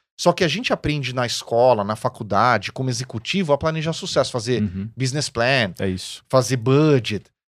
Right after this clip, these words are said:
Speaker 1: E a, a gente ganha bônus por
Speaker 2: Em cima
Speaker 1: entregar
Speaker 2: disso, né?
Speaker 1: aquelas metas. Quando você tá empreendendo, quando você tá inovando, isso é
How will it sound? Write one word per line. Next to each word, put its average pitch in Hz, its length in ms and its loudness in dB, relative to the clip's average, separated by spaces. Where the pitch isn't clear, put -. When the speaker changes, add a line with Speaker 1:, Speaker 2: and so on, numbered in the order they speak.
Speaker 1:
E 120 60 2
a, 127 220 6
a 120 80 0
gente 160 220 -2
ganha 185 220 4
bônus 147 760 2
por 135 100 2
Speaker 2:
Em 143 60 2
cima 180 120 0
Speaker 1:
entregar 143 440 4
Speaker 2:
disso, 131 100 6
né? 110 60 2
Speaker 1:
aquelas 135 420 2
metas. 120 640 -2
Quando 254 200 -4
você - 120 -4
tá 156 160 -2
empreendendo, 107 640 -4
quando 160 180 -6
você - 100 -10
tá 135 120 -6
inovando, 120 380 -6
isso - 180 -10
é 147 140 -8